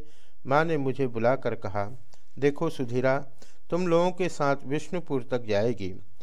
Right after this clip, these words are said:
खूब सावधानी से जाना। उसकी गाड़ी को अपनी दोनों गाड़ियों के बीच में रखना।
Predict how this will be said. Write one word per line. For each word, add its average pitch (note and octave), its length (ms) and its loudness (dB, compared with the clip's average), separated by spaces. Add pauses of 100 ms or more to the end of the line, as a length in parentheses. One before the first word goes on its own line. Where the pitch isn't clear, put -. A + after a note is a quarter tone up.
(280)
खूब F#3 200 4
सावधानी B2+ 640 2
से C#3 160 -2
जाना। F#2+ 380 0 (480)
उसकी D#3 320 0
गाड़ी C#3+ 360 6
को E3+ 160 0
अपनी C#3 400 0
दोनों C#3+ 400 0
गाड़ियों C3+ 380 2
के C#3 160 -2
बीच B2+ 360 -2
में C3 120 0
रखना। F#2+ 400 -2